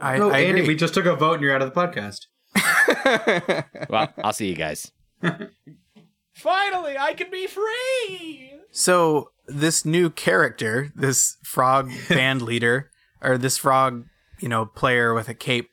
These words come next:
Speaker 1: gets, uh, moved over to the band, uh, and, uh, starts playing the song with the rest of this frog chorus.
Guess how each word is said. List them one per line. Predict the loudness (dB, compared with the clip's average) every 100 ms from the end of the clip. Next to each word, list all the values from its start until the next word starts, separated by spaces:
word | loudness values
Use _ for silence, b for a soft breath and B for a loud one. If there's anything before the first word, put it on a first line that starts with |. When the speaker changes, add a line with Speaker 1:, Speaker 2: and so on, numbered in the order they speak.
| -6
Speaker 1:
gets, | -4 -4 -2
uh, | 0 -2 -6 _ _ _ -2
moved | 0 2
over | 2 2
to | -2 -6
the | -6
band, | -2 0 -2 -4 -10 _ _ _ _ _ -4
uh, | -2 0 -2
and, | -6 -4 -4 -4
uh, | -2 -2 -2 -10 _ _ _ _ _ _ _ _ -8
starts | 0 0 0
playing | -4 -2 0 -2
the | -4
song | -4 0 0 0 -4
with | -6
the | -4
rest | -2 -4
of | -8 -8
this | -10
frog | -2 2 2 0
chorus. | -4 -2 -2 -2 -6